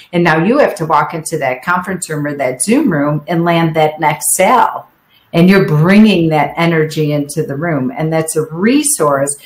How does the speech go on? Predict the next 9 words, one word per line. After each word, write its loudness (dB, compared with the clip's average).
that 2
so 2
often 2
we 2
forget -2
to -2
measure 0
as 2
entrepreneurs -2